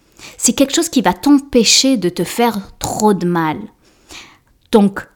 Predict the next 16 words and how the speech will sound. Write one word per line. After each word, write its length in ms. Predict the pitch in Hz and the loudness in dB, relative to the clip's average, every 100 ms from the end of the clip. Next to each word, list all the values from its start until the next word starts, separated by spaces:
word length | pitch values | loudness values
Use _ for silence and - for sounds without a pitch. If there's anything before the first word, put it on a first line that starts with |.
| - | -10
je 140 | - | -8
t'encourage 680 | - 220 196 202 180 170 170 - 170 | 2 2 2 -2 -2 -2 -6 -10 -12
vivement 640 | 156 285 302 214 175 180 - _ _ _ - | 4 4 6 2 0 -4 -12 _ _ _ -4
à 140 | 190 | 0
différencier 1080 | 180 147 277 302 311 269 262 - - 247 240 _ _ - | 0 2 0 2 -2 0 0 -2 -4 -6 -6 _ _ 2
tes 180 | 349 | 2
pensées 560 | 359 - 277 - 226 196 | 4 2 2 2 0 -2
qui 200 | 196 196 | 0 -2
viennent 280 | 170 180 180 | 0 0 0
de 100 | 175 | -2
ton 340 | 170 175 175 | -2 -2 2
ego 400 | 185 190 202 - 262 | 2 2 0 -4 -10
du 200 | - 185 | -6 -4
reste. 460 | 156 - - - _ _ _ _ - | -6 -10 -14 -16 _ _ _ _ 2
Et 100 | 311 | 4
enfin, 440 | 349 - 214 185 | 4 0 -4 -4